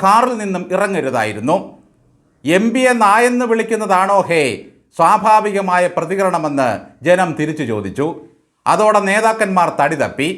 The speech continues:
ഇപ്പോഴിതാ വിജയൻ രക്ഷാപ്രവർത്തകരെന്ന് വിശേഷിപ്പിച്ച കൂലിക്കമ്മികളായ ഡി വൈ എഫ് ഐക്കാർ ഷാജൻ സ്കറിയയ്ക്ക് നേരെ ക്രൂരമായ മർദ്ദനം അഴിച്ചുവിട്ടിരിക്കുന്നു.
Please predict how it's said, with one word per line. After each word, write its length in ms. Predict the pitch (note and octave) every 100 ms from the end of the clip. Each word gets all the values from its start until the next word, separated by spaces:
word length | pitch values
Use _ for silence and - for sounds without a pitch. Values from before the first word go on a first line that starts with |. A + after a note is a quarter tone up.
| - _ _ _
ഇപ്പോഴിതാ 520 | D3 G3+ G#3 F#3+ F3 A#2 - - _ _ _ B2+
വിജയൻ 320 | F3 A3 A3+ G#3+
രക്ഷാപ്രവർത്തകരെന്ന് 880 | G3 A#3 A#3+ A#3 A3+ A3+ G#3 G#3+ G3+
വിശേഷിപ്പിച്ച 560 | F#3+ A3+ A3 G#3+ G3+ G3 G3
കൂലിക്കമ്മികളായ 960 | G3+ A#3 A#3+ - G3+ G3+ G3 F#3+ F3+ E3 D3 D3 - C3+
ഡി 100 | G#3 A3
വൈ 100 | G#3+ G3+
എഫ് 120 | D#3+ E3
ഐക്കാർ 320 | D#3 C#3+ A2 E2 - _ _ -
ഷാജൻ 360 | F#3 F#3+ A3+ A#3 G#3+
സ്കറിയയ്ക്ക് 420 | F#3+ G3 G3 F#3
നേരെ 260 | E3 D3 C3 F#2 - _ -
ക്രൂരമായ 560 | F#3 A#3 A3 G#3 F#3 F3 D#3+
മർദ്ദനം 420 | D#3+ E3 F3+ D#3+ C#3+ C#3
അഴിച്ചുവിട്ടിരിക്കുന്നു. 800 | D3 D3+ B2 A2+ G#2 G2 F#2+